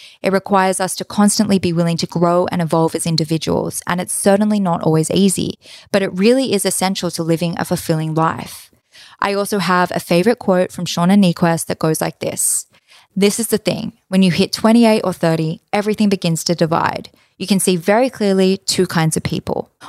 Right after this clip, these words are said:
On one side, people who have used their twenties to learn and grow, to find themselves and their dreams. People who know what works and what doesn't,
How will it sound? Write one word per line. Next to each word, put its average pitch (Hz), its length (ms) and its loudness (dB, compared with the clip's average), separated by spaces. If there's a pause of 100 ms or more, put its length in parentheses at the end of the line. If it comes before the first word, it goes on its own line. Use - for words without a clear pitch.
On 190 200 2
one 175 200 2
side, 220 500 0
people 226 320 2
who 214 160 4
have 180 420 2
used 180 340 -2
their 208 120 2
twenties 175 380 -2
to 180 120 -4
learn 165 240 0
and 165 120 0
grow, 170 420 -2 (100)
to 196 100 0
find 185 580 0
themselves 202 720 0
and 175 180 -6
their 175 120 -2
dreams. - 560 -4 (420)
People 226 260 2
who 202 140 -2
know 180 260 2
what 175 220 -2
works 175 380 2
and 202 80 2
what 185 160 0
doesn't, 190 480 0